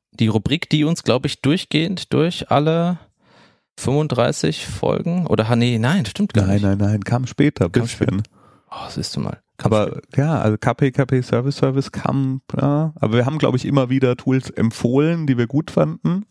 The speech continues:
Speaker 2: Am Anfang haben wir, ähm, behauptet, das seien unsere Sponsoren, die Tools, die wir gut fanden.
Speaker 1: <laughs>
Speaker 2: Ähm,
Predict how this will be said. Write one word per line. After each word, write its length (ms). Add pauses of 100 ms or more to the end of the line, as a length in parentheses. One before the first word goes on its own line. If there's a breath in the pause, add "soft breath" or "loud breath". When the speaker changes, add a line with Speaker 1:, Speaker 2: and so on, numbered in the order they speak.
Speaker 2:
Am 120
Anfang 380
haben 160
wir, 300 (760 loud breath)
ähm, 280
behauptet, 500
das 140
seien 200
unsere 300
Sponsoren, 640 (440 loud breath)
die 60
Tools, 300
die 160
wir 100
gut 180
fanden. 580
Speaker 1:
<laughs> 200 (840 loud breath)
Speaker 2:
Ähm, 680